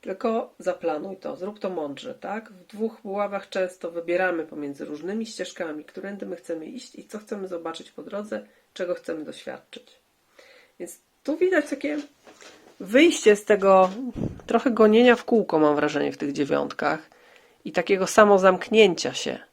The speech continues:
że je-, jest mi tak dobrze, że, że, że nie muszę nic robić, nie?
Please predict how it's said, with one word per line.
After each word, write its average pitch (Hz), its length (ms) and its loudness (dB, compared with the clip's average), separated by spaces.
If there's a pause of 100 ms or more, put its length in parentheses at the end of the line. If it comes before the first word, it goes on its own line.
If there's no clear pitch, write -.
(840)
że 156 580 2
je-, 175 220 -2
jest 208 300 -4
mi 226 100 0
tak 214 180 2
dobrze, 220 300 4
że, 208 420 2
że, 202 280 0
że 202 120 2
nie 208 120 8
muszę 190 440 -2 (1000)
nic 160 240 -2
robić, - 480 -4
nie? 233 300 2